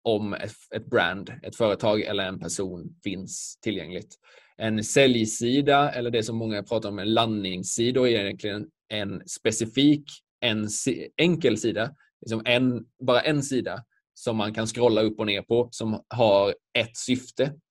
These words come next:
egentligen. Och säljsida, det är ju då att sälja in det som man pratar om på den här sidan.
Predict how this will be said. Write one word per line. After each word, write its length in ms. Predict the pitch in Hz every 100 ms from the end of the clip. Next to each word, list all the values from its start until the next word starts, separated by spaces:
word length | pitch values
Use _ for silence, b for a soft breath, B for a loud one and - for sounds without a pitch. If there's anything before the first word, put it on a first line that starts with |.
| _ _ -
egentligen. 300 | 110 87 -
Och 180 | 113
säljsida, 960 | 110 127 120 110 107 - - 139 156 107
det 100 | 117
är 80 | 113
ju 100 | 110
då 140 | 110
att 160 | 95 92
sälja 460 | - - 104 101 104
in 480 | 113 117 120 113 110
det 200 | 98 82
som 180 | 98
man 160 | 90 87
pratar 360 | 104 107 120 104
om 220 | 117 110
på 100 | 101
den 100 | 90
här 100 | 82
sidan. 420 | - - 82 82